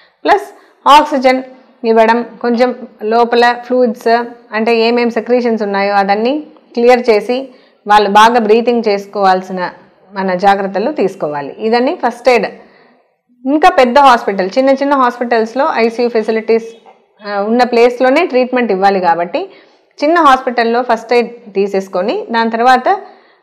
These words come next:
పెద్ద హాస్పిటల్, where ఐసీయూ facilities ఉన్న హాస్పిటల్కి వెంటనే ట్రాన్స్ఫర్ చేసి దాని తర్వాత blood test అన్నీ చేసుకొని normal డెలివరీయా, సిజేరియనా,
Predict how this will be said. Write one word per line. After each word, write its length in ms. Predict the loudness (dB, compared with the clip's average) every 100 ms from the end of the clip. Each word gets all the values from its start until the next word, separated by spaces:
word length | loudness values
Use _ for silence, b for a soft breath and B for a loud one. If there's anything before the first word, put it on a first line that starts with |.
| B -2
పెద్ద 180 | 0 2
హాస్పిటల్, 520 | 4 2 2 -2 -2
where 220 | 0 2 4
ఐసీయూ 340 | 2 2 -2
facilities 500 | 0 0 0 0 0
ఉన్న 160 | 0 -4
హాస్పిటల్కి 640 | -4 -4 -6 -6 -6 -4
వెంటనే 400 | -2 -4 -4 -4
ట్రాన్స్ఫర్ 460 | -2 0 0 -4 -6 -6
చేసి 400 | -6 -8 -10 b b b b b 0
దాని 240 | 4 4
తర్వాత 380 | 4 4 4 2
blood 320 | 0 0 0
test 320 | 0 -4 -2 -2 -2 -4 -12
అన్నీ 220 | -6 -6 -2
చేసుకొని 600 | -2 -2 -4 -4 -4 -6 -8 -20 _ -12
normal 420 | 0 2 2 0
డెలివరీయా, 500 | 2 2 2 0 0
సిజేరియనా, 680 | -4 0 0 0 -2 -4